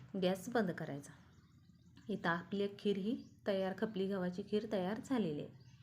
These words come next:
आता ही मी या स्टेजला बंद करणार आहे, कारण थंड झाल्यानंतर ही खीर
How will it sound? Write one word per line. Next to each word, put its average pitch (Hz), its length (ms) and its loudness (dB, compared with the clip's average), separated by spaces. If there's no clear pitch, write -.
आता 185 220 2
ही 220 280 4
मी 226 200 4
या 226 160 4
स्टेजला 240 380 4
बंद 220 240 4
करणार 214 320 0
आहे, 190 80 0
कारण 196 360 0
थंड 208 200 4
झाल्यानंतर 202 560 4
ही 202 180 -2
खीर 208 180 0